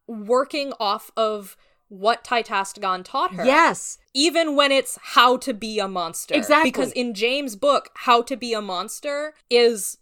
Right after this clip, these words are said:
Speaker 1: flay someone alive.
Speaker 2: Yeah. But what's so powerful is that in, in By Demons Possessed, when she does go back to Ty Tastagon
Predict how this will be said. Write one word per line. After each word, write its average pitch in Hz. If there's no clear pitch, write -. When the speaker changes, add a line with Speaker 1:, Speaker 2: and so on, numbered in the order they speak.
Speaker 1:
flay 233
someone 202
alive. 180
Speaker 2:
Yeah. 160
But 294
what's 294
so 320
powerful 277
is 233
that -
in, 339
in 285
By 226
Demons 226
Possessed, 214
when 202
she 196
does 254
go 202
back 165
to 180
Ty 156
Tastagon 135